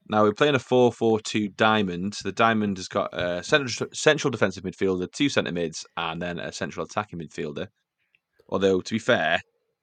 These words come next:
they probably all could rotate in this midfield, which is nice. Now, the man we've gone for is a very, very, very good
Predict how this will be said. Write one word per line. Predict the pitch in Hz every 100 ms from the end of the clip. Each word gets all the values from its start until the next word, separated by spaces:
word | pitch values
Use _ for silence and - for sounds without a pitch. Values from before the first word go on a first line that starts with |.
| _ _ -
they | -
probably | 135 107
all | 95 92
could | -
rotate | 90 87 95 85 - _ -
in | 92
this | 87
midfield, | - 85 90 85
which | - -
is |
nice. | 92 90 101 -
Now, | - 107 101 - _ _ _ _ _ _ _ _ _ _ _ _ _ _ _ _ _ _ _ _ _ _ _
the | 123
man | 143 139
we've | 123
gone | 131 120
for | - 110 110 117 - _ -
is | 104 98 92 - - _
a | 104
very, | 92 113 107 104
very, | 98 104 98
very | 95 98 98
good | 90